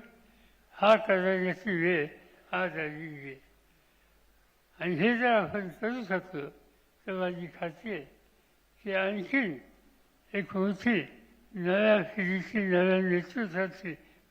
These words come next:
फळी ही महाराष्ट्रामध्ये जिल्ह्या जिल्ह्यात दिसेल.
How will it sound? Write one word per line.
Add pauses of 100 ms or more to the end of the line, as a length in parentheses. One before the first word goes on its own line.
(120)
फळी (760)
ही
महाराष्ट्रामध्ये (640)
जिल्ह्या
जिल्ह्यात (160)
दिसेल.